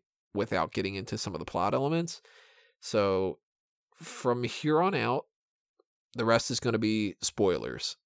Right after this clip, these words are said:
So you're warned from this point going forward. If you don't wanna know what happens in The Rise of Skywalker, put a pin in this, go watch the movie,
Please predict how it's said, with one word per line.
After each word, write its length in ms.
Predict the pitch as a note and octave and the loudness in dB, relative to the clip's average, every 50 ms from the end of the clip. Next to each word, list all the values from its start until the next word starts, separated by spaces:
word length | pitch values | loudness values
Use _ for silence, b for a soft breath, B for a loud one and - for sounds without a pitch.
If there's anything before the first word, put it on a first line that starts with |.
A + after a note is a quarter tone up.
| _ _ _ | _ _ _
So 380 | - - F2+ D#2+ D#2 C#2 - - _ _ | -4 -2 0 0 0 -2 -6 -12 _ _
you're 160 | - G#2 G2 F#2+ | -6 -4 -4 0
warned 560 | G#2 A2+ A#2 B2 B2+ B2+ B2+ B2 A#2 B2 - - _ _ _ _ _ - _ - - | 2 4 4 6 4 4 2 -2 -4 -6 -10 -16 _ _ _ _ _ -20 _ -12 -10
from 420 | - - - A2+ G#2+ G#2 G#2 A2 - | -6 -4 -4 -4 -4 -6 -8 -6 -6
this 120 | A2+ A2+ | -6 -6
point 320 | - - - C3 B2+ B2+ B2+ A#2+ - _ - | -4 -2 0 2 2 2 0 -4 -12 _ 2
going 240 | - A#2+ B2 B2 A#2+ | 2 4 4 4 2
forward. 500 | - D3+ D3+ D3 D3 D3+ D3 C#3+ C#3+ b b b b b b b _ | 4 8 8 8 10 10 8 6 6 b b b b b b b _
If 100 | B2+ A2+ | -4 -4
you 80 | G#2+ | -4
don't 240 | G2 - C3+ C3+ D3 | 2 4 4 4 6
wanna 140 | E3+ E3 D#3 | 6 4 6
know 80 | D3 C#3+ | 6 6
what 120 | C#3+ C#3 | 4 4
happens 360 | C#3+ C3 B2+ - C3 A#2 B2 | 2 0 0 -2 -4 -2 0
in 340 | A#2 A2 A2 A2 A2 G#2+ G#2 - _ | 0 0 0 -2 -4 -6 -8 -8 _
The 80 | A2 | 0
Rise 240 | G#2+ G2+ F#2 A2 B2+ | 2 2 2 2 0
of 60 | A#2 | -6
Skywalker, 800 | - - F#2 F2+ F2 E2+ E2 E2 D#2+ - - - F2 F2 D#2+ - - _ _ _ _ _ _ _ _ _ _ _ _ | -4 0 2 2 2 4 2 2 2 0 -2 -2 -2 -2 -2 -4 -10 _ _ _ _ _ _ _ _ _ _ _ _
put 140 | - - G#2 | -2 0 2
a 240 | G2+ G2+ G2+ F#2+ F#2+ | 4 4 4 2 2
pin 180 | - - A#2+ A#2+ | 0 0 2 2
in 120 | A#2 A#2 | 2 2
this, 380 | A#2 A2+ A#2 A#2+ - - - - - _ _ _ _ _ _ _ _ _ - _ _ _ - - | 2 4 4 4 2 -2 -6 -6 -12 _ _ _ _ _ _ _ _ _ -20 _ _ _ -20 -2
go 120 | - C3+ B2 | 4 6 8
watch 300 | A#2+ B2+ B2+ B2 - - | 10 10 8 8 4 -2
the 80 | - | 0
movie, 460 | B2+ B2+ A#2 A#2 A#2+ A#2+ A#2 A#2 A#2 | 2 4 4 4 4 4 4 2 0